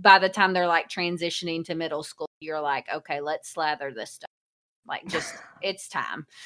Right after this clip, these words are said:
Speaker 2: Okay.
Speaker 1: But then, like, uh, with a girl, you have to, like, do the whole, "What age are they gonna shave their legs and stuff?"
Speaker 2: Uh-uh. I don't. I don't have to do <laughs>
Speaker 1: "Hey, I'm gonna, <laughs>
Speaker 2: Not
Speaker 1: you're gonna
Speaker 2: yet.
Speaker 1: go through it.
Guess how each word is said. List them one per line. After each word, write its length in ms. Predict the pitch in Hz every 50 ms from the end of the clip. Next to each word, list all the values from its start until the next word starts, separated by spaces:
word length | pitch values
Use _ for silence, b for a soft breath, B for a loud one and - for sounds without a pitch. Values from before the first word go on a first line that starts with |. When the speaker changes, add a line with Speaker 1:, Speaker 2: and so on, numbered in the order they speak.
| B B -
Speaker 2:
Okay. 300 | 220 226 - - 160 - - _ _ _ _ _ _ _ _ _ _
Speaker 1:
But 240 | 214 214 269 262 226
then, 260 | 277 294 339 359 302
like, 340 | 254 254 254 233 214 - - -
uh, 60 | 208 208 190 -
with 200 | 202 208 233 226
a 60 | 240 220
girl, 260 | - 208 220 262 285
you 140 | 254 226 214
have 120 | 208 208
to, 100 | - 208
like, 300 | 185 190 180 175 - -
do 220 | - - 196 196 190
the 420 | 185 - - _ _ _ _ -
whole, 260 | 175 196 185 185 180 - _ _ _ _ _ -
"What 180 | 185 175 143 -
age 220 | - 180 175 175 180
are 60 | 175
they 140 | 175 170 165
gonna 200 | 170 170 170 170
shave 240 | - 170 165 160 -
their 140 | 160 156 151
legs 360 | 147 151 151 175 190 - -
and 140 | 170 160 147
stuff?" 300 | - - - 175 175 - -
Speaker 2:
Uh-uh. 160 | 151 165 190 170 - _ _ _ _ _ _ _ _ _ _ _ _ _ _ _ _ _
I 180 | - 170 185 233
don't. 340 | 254 190 139 147 156 - - _ _ _
I 120 | - 165 185
don't 120 | 226 262
have 140 | 190 185 -
to 80 | - 185
do 80 | 165 190
<laughs> 840 | - - - 330 - - 415 - - 285 185 - - 330 339 269 214
Speaker 1:
"Hey, 500 | 190 202 233 240 190 175 165 165 - - -
I'm 200 | 175 180 214 240
gonna, 180 | 240 262 220 202 -
<laughs> 40 | 214
Speaker 2:
Not 220 | 196 233 226 208 -
Speaker 1:
you're 100 | - -
gonna 160 | 208 185 180
Speaker 2:
yet. 60 | -
Speaker 1:
go 160 | 247 262 277
through 340 | 277 - 254 262 349 403 277
it. 180 | 233 233 -